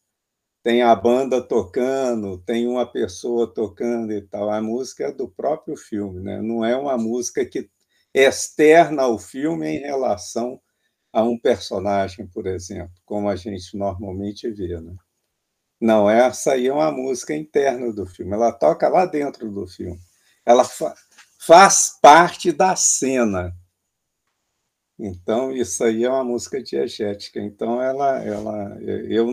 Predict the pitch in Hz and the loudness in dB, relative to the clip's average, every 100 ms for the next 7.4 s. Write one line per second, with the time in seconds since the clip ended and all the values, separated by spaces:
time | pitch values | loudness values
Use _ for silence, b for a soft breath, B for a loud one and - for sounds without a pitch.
0 | 123 117 110 135 170 139 135 143 143 135 | -2 0 0 2 0 -2 -4 -4 2 0
1 | - 151 151 156 - 160 - 143 - - | 2 0 2 0 -2 -10 -10 -12 -12 -12
2 | 147 113 104 92 - _ _ _ _ _ | -8 -6 -6 -8 -14 _ _ _ _ _
3 | _ _ _ _ _ _ - _ _ _ | _ _ _ _ _ _ -20 _ _ _
4 | _ _ _ _ _ _ _ _ _ _ | _ _ _ _ _ _ _ _ _ _
5 | _ 110 92 - 98 107 120 120 135 131 | _ -4 -4 -4 -2 0 -2 -4 -6 -6
6 | 123 113 92 90 107 107 101 117 92 87 | -4 -4 -6 -8 -6 -4 -4 -2 -2 -2
7 | - - 90 82 | -14 -12 -12 -12